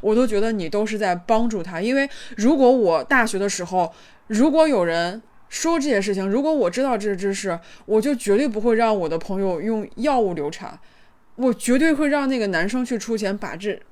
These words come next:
至少这些事情让他出钱，然后让他陪着去医院做了。这些事情你回过头来我怎么说都行，但是还有那么多很年轻的女孩，还有很多很多九五后、零零后在听我们的节目，我们必须要把这些事情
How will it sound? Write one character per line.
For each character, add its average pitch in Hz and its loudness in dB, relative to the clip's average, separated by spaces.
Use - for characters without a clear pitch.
至 339 -2
少 202 12
这 269 0
些 269 4
事 262 -4
情 220 -4
让 247 -2
他 262 -4
出 - -6
钱， 196 -4
然 175 -4
后 214 -2
让 240 -2
他 240 -4
陪 175 -6
着 160 -4
去 202 -6
医 196 -4
院 233 -4
做 175 -6
了。 - -12
这 349 0
些 349 4
事 330 0
情 262 -2
你 226 0
回 254 6
过 339 6
头 262 2
来 262 4
我 233 4
怎 220 4
么 175 0
说 262 2
都 262 4
行， 170 -2
但 320 4
是 311 0
还 240 0
有 277 4
那 262 0
么 269 -2
多 101 0
很 214 -2
年 185 0
轻 233 -2
的 220 -2
女 175 -4
孩， 160 -2
还 220 -4
有 262 2
很 208 -4
多 214 2
很 208 -4
多 190 0
九 196 2
五 196 2
后、 196 0
零 190 -2
零 196 0
后 196 -4
在 196 2
听 214 -4
我 196 -4
们 165 -6
的 156 -4
节 156 -6
目， 185 -4
我 185 -2
们 196 -4
必 294 0
须 277 -2
要 285 2
把 - 2
这 175 0
些 196 0
事 196 -6
情 170 -8